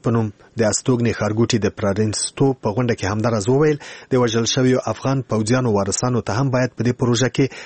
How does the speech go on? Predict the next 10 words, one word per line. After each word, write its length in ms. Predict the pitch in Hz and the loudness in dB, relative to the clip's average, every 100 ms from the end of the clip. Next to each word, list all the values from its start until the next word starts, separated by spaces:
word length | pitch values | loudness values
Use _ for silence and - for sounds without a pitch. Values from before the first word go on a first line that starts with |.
| - 113 | -4 0
د 100 | 101 | 0
استوګنې 460 | - 139 131 113 | 0 0 0 0
د 160 | 98 92 - | 0 -2 0
کورونو 340 | 110 143 123 92 | 2 2 2 0
نمرې 260 | 98 113 - - | 0 -2 0 2
وویشل 500 | 131 113 107 123 110 | 2 2 2 0 0
شي. 120 | 131 120 - - - | 0 -2 -6 -10 -2
ولسمشر 520 | 120 - 127 - 131 | -2 0 -2 0 0
وویل، 400 | 131 131 135 131 - _ _ - 120 | 2 2 0 -2 -10 _ _ -8 -2
امنیتي 360 | 123 117 - | 0 0 2